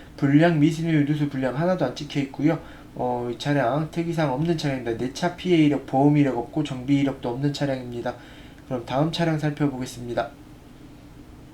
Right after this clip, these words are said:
엘피지 카-,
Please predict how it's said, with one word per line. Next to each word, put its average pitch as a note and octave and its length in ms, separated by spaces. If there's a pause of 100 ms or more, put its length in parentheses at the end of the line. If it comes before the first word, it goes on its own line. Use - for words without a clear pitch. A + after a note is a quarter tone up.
(2000)
엘피지 C#3+ 920 (160)
카-, C#3 300